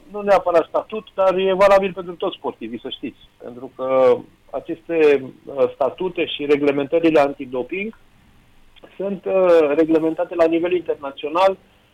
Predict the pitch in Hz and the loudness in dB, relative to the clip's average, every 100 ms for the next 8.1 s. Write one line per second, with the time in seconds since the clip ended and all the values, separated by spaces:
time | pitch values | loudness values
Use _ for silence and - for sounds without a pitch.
0 | _ 170 175 175 185 165 - 214 196 180 | _ 2 2 2 -2 -2 2 2 2 0
1 | 180 180 185 170 156 156 156 - 95 _ | 0 2 4 2 0 -4 -6 -6 -12 _
2 | _ _ 120 117 139 160 139 123 127 120 | _ _ -20 -8 -4 -2 0 0 -2 -8
3 | 156 147 160 165 175 170 180 180 185 190 | -2 0 2 2 2 0 -2 -4 -4 -4
4 | 196 202 175 170 180 185 185 175 - 147 | -4 -12 -8 -2 2 2 0 -2 0 0
5 | 139 123 117 107 104 - 107 98 98 101 | -2 -4 0 0 0 -8 -16 -18 -18 -20
6 | _ - _ - 104 214 214 214 175 - | _ -20 _ -20 -4 -2 -2 -4 -8 -8
7 | 202 - - 220 175 170 151 135 151 196 | -10 -10 -2 -2 -2 -2 -2 -2 0 2